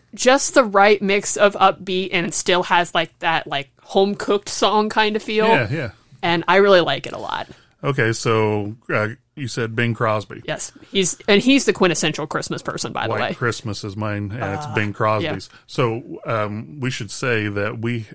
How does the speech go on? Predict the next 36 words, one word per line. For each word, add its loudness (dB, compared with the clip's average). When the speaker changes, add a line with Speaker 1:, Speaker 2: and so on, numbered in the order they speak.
Speaker 2:
have -4
Bing -2
Crosby's -6
Christmas -6
album, -8
Speaker 1:
Yes. -6
Speaker 2:
and -6
we -4
play -6
it -10
when -12
we -12
decorate -10
tree -14
and -14
that -18
kind -18
of -18
stuff. -6
Speaker 1:
And 2
we 6
al-, 2
we 2
also 2
listen -4
to -4
Perry -8
Como -8
a -2
lot. 2
Speaker 2:
And 0
Speaker 1:
Bing 4
Speaker 2:
we 2
Speaker 1:
and -2
Perry -6
are -6